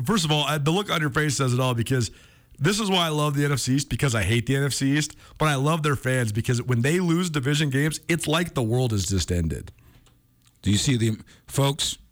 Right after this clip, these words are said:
Speaker 2: <laughs> Look at the amount of disdain, disdain on, on his face. I'm so agitated. You spend all this money on defense. You spend no money on the offensive line. You don't draft anything on the offensive line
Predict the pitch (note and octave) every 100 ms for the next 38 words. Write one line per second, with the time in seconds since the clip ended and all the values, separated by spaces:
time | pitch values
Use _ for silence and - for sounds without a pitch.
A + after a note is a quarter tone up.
0 | _ _ _ _ - - - - G#4+ -
1 | - F4+ - - - A#2+ C#3 B2 C3 B2
2 | B2 A#2 F#2 D#2+ A2+ - G2 A#2+ B2 B2+
3 | A2+ E2 - _ _ _ _ - C3 -
4 | - C3 C#3 C3 A2+ A2 G2 - A#2 G2+
5 | D3 F3 E3 - D3 A#2+ B2 B2 - B2+
6 | B2+ B2 - - - - - C#3+ F#3 E3
7 | - F3+ G3 E3 F3 D#3+ D3+ C3 A#2+ A#2
8 | A#2+ A2+ C3+ B2+ D#3 C3 B2 D3 F3+ F3+
9 | E3+ D#3 C#3+ C3+ B2+ G#2+ B2 A#2+ A2 B2
10 | B2 B2 C#3+ E3+ A2+ G#2 D#3 F3+ F#3+ -
11 | C#3+ C3 C3+ B2 A#2+ A#2+ A2+ - A2+ G#2+
12 | G#2+ A2+ A2